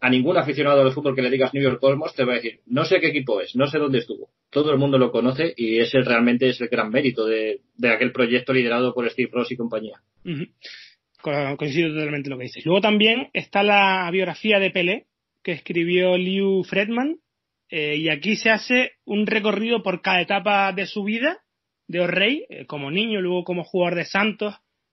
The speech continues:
Speaker 2: sus actuaciones en los mundiales también, y cómo no,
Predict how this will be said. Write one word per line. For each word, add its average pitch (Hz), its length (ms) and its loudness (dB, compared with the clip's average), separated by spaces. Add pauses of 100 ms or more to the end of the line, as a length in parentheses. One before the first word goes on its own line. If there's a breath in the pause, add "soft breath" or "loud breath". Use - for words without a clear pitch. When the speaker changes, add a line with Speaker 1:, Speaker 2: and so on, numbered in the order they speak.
Speaker 2:
sus - 200 -6
actuaciones 170 480 -2
en 180 100 2
los 156 100 0
mundiales 175 360 0
también, 190 460 0 (100)
y 175 140 -4
cómo 220 300 2
no, 214 280 0